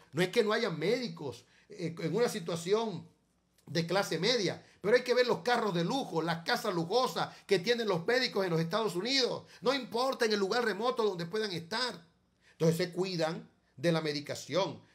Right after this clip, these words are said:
Por eso Donald Trump dice, "El derecho a intentarlo, el derecho a intentarlo", porque no le estaban intentando. Usted sabe que mucha gente eran enviadas y fueron enviadas a sus hogares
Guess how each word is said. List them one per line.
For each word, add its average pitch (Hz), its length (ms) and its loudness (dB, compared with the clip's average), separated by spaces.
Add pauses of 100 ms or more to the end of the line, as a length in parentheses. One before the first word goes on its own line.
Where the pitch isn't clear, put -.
Por 160 140 -2
eso 185 160 0
Donald 202 360 0
Trump 190 260 0
dice, 170 380 0 (100)
"El 196 160 2
derecho 196 400 2
a 196 40 2
intentarlo, 180 680 -2
el 240 220 8
derecho 240 480 6
a 220 40 4
intentarlo", 175 640 -2 (160)
porque 233 240 6
no 220 80 0
le 240 80 0
estaban 233 260 -4
intentando. 214 960 -6 (680)
Usted 185 240 0
sabe 214 640 0
que 165 120 2
mucha 170 280 0
gente 208 280 0
eran 196 200 2
enviadas 190 580 2
y 156 60 0
fueron 202 280 0
enviadas 180 760 2
a 165 40 -4
sus 175 160 -4
hogares 170 500 0